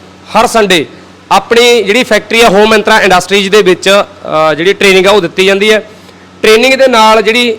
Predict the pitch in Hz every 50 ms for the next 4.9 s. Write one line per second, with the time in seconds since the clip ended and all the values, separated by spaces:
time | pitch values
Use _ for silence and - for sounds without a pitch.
0 | - - 202 - 233 190 175 190 185 - 220 220 214 226 226 - - 208 240 233
1 | 233 233 226 226 220 220 - 233 226 220 214 - - - - - - 135 143 208
2 | 214 247 240 240 247 240 - 226 220 233 240 240 240 233 214 170 190 208 202 202
3 | 208 220 208 208 185 202 214 233 233 - 220 196 202 220 220 185 196 190 196 196
4 | 196 190 214 220 214 208 196 196 202 202 196 190 180 185 190 196 202